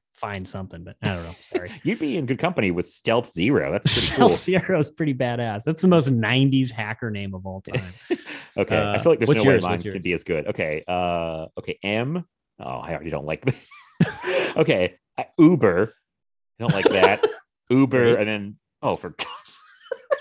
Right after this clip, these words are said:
Speaker 2: <laughs> Oh, my God. <coughs> Oh,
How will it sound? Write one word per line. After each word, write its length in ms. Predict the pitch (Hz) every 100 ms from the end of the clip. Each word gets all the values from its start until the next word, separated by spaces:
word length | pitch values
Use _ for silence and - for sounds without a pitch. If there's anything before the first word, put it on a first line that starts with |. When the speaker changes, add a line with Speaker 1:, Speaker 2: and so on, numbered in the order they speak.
| - - _ _ _ _ _ _ _ _ - - _ _ _ _ -
Speaker 2:
<laughs> 80 | 156 - _
Oh, 80 | 180
my 220 | 180 -
God. 220 | 135 104 - _ _ _ _ -
<coughs> 960 | - - - 466 440 - - 190 110 - _ _ _ _ _ _ -
Oh, 300 | 127 80